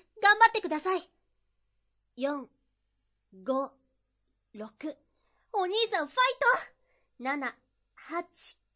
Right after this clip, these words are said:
九、十。ストップです。お兄さんすごいです。よく頑張りました。ここまですれば十分です。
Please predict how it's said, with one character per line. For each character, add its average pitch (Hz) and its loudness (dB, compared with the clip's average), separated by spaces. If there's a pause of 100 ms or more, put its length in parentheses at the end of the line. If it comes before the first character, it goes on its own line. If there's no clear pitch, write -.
(340)
九、 294 -6
十。 349 -4 (2000)
ス - -10
ト 494 6
ッ 480 -2
プ 453 2
で 370 2
す。 - -12 (1040)
お 370 -2
兄 359 0
さ 370 2
ん 311 -8
す - -8
ご 427 0
い - -10 (280)
で 466 -2
す。 - -8 (500)
よ 381 2
く 427 0
頑 359 4
張 403 6
り 392 -2
ま 440 6
し - -6
た。 415 2 (1000)
こ 269 -6
こ 381 -4
ま 415 4
で 392 -2
す 311 -10
れ 294 -4
ば 240 -6
十 370 -2
分 392 -2
で 330 -2
す。 - -10